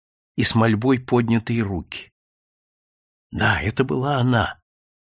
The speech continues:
Заглянув в лицо раненой, он узнал, казалось, то лицо, которое видел у окна. И тут только он понял, как дорого и близко его сердцу это лицо.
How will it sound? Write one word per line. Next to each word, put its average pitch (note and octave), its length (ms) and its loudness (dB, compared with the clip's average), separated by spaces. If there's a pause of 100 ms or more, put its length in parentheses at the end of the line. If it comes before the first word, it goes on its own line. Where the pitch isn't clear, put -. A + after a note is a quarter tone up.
(280)
Заглянув C3+ 680 4
в C3 40 2
лицо C#3 420 4
раненой, C3+ 480 4
он C#3 180 6
узнал, C3+ 440 2
казалось, C3+ 540 2
то D#3 180 4
лицо, C#3 460 4
которое C#3 440 2
видел C3+ 420 0
у C#3+ 80 4
окна. A2 500 -4 (500)
И F#3 140 6
тут G#3+ 340 4
только F3 280 4
он C#3+ 240 4
понял, F#3+ 440 4
как D#3+ 320 -2
дорого F3+ 480 4
и F3+ 120 4
близко D#3 600 0
его A2+ 260 2
сердцу D3 680 -2 (520)
это A#2+ 260 2
лицо. - 560 -2